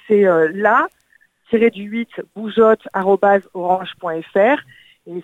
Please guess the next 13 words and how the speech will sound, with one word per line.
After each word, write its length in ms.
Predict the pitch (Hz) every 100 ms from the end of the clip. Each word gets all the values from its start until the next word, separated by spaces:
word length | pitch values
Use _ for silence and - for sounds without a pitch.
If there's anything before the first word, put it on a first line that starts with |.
| -
si 100 | 202
jamais 300 | 190 190 202
c'est 60 | 185
compliqué, 720 | - 196 - - 208 208 190
euh, 160 | 165 156
d'envoyer 380 | 165 160 170 170
un 140 | 160
mail, 440 | 180 226 262 262 -
notre 500 | 190 180 - 165 160 -
téléphone, 440 | 175 170 226 233 -
c'est 120 | 175
zéro 220 | 220 202
quatre 440 | - 202 240 -